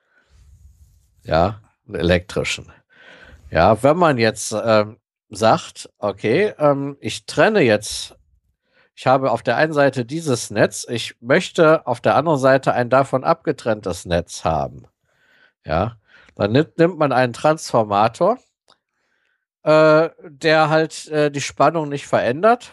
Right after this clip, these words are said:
sondern erhält wegen gleicher Windungszahlen. Ja. Ja, und dann hat man auf der anderen Seite quasi zwei Kabelenden, äh, die man beide anfassen muss,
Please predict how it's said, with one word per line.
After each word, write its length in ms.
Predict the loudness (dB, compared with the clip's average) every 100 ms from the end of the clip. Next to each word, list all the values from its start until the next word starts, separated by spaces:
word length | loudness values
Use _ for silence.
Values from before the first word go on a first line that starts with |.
| _
sondern 380 | -8 -6 -6 -4
erhält 640 | -4 2 4 2 0 -8
wegen 200 | -6 -4
gleicher 400 | 2 2 2 -2
Windungszahlen. 880 | -2 -2 -6 -6 -2 2 4 4 2 _ _ -20 -20 -20 _
Ja. 140 | -6 -2
Ja, 100 | -2
und 440 | -2 -8 -8 0
dann 300 | 2 2 0
hat 280 | 0 0 -2
man 340 | -2 -2 -4 -6
auf 180 | -6 -2
der 180 | 0 2
anderen 300 | 0 -2 -2
Seite 640 | 0 2 0 0 -2 -2 _ _ -20 -20 _
quasi 360 | 0 2 2 -2
zwei 280 | -2 0 0
Kabelenden, 840 | 2 2 2 -2 -2 -6 -12 -12 -20 _ _ _ _ _ _ _ _ _ _
äh, 280 | 0 2 2 _
die 180 | -8 -4
man 240 | -2 -2
beide 440 | 2 2 2 0 0
anfassen 600 | -4 -4 -2 -2 -4 -10
muss, 520 | -8 -6 -6 -8 -10